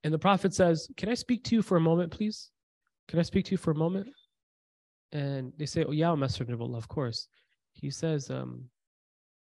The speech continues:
"لما، لما نصل الوديمة لا تقولوا وجدت ولدي، بل قل وجدت فلان." He said, "When you enter Medina,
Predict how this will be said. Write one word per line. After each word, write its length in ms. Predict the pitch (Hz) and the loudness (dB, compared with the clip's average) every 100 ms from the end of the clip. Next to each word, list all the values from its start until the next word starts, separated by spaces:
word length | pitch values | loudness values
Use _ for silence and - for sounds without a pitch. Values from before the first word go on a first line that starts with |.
| _ _ _ _ _ _ _ - | _ _ _ _ _ _ _ -4
"لما، 380 | 156 185 170 - | 0 2 0 -2
لما 320 | 151 156 180 | -4 -2 0
نصل 300 | 170 190 - | 0 0 0
الوديمة 460 | 185 151 143 160 175 | 0 0 0 -2 0
لا 100 | 156 | -2
تقولوا 420 | 175 190 180 165 | -2 -4 0 0
وجدت 360 | 135 127 143 - | 0 -2 -4 -2
ولدي، 340 | 131 131 131 | -2 -2 -4
بل 160 | 131 175 | -2 -2
قل 200 | - 170 | 0 -2
وجدت 320 | 139 127 123 | 0 -4 -4
فلان." 400 | 123 - 117 117 | -6 -6 -8 -8
He 60 | 123 | -8
said, 140 | 127 | -6
"When 120 | 135 147 | -4 -2
you 60 | |
enter 180 | 160 165 | -4 -4
Medina, 380 | 143 135 151 196 | -2 -2 -2 -4